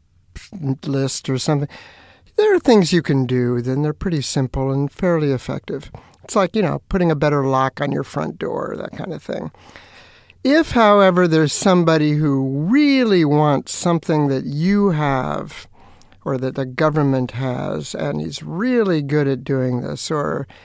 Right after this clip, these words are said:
it's a nation state with all the resources that accrue to a nation state, there, there's really not a whole lot that you can do. There, there's not. It, it used to be that, um,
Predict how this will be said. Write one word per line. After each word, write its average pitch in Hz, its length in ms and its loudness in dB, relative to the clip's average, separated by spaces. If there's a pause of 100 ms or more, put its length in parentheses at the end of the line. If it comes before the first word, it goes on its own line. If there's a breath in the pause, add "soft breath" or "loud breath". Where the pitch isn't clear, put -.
(360 loud breath)
it's 147 260 -6
a 143 80 0
nation 156 520 2
state - 560 -2
with 147 140 -4
all 143 240 0
the 135 120 -4
resources 139 1120 -6 (1120 loud breath)
that 156 300 -6
accrue 147 480 -4
to 131 220 -6
a 78 60 -4
nation 156 400 -6
state, - 420 -8 (640 loud breath)
there, 285 180 -2
there's 302 300 -2
really 285 240 2
not 220 200 4
a 196 60 4
whole 190 200 2
lot 175 200 2
that 147 160 -4
you 151 140 -2
can 139 200 0
do. 139 260 -2 (260)
There, 160 120 -6
there's 160 380 -6
not. 175 220 0
It, 180 180 -2
it 190 180 0
used 240 280 -2
to - 80 0
be 180 260 4
that, 151 400 0
um, 135 440 2